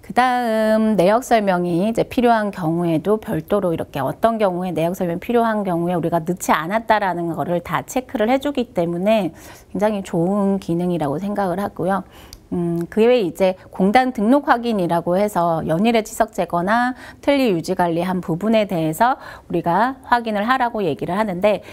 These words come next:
이거는 사실 사전 점검을 통하게 되면 한 번에 또 알 수가 있습니다. 자, 바로 사전 점검에 대해서 좀 알아보도록 하면은 사전 점검은 지금처럼 아까 틀니,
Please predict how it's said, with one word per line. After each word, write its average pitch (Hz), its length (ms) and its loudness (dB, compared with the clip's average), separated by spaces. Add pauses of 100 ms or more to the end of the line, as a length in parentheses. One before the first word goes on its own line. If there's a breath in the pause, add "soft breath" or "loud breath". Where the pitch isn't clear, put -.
(140)
이거는 254 800 2
사실 220 720 0
사전 349 360 0
점검을 190 460 0
통하게 226 440 0
되면 170 340 -2
한 233 180 0
번에 254 260 2
또 139 160 -2
알 156 120 -2
수가 196 280 -2
있습니다. 156 600 -6 (200 loud breath)
자, - 140 -10
바로 185 580 0 (280 loud breath)
사전 233 600 2
점검에 214 480 0
대해서 156 260 -2
좀 156 220 -2
알아보도록 175 720 -2
하면은 220 480 0 (280 loud breath)
사전 311 320 4
점검은 226 840 2
지금처럼 220 640 0
아까 175 360 -2
틀니, 240 540 2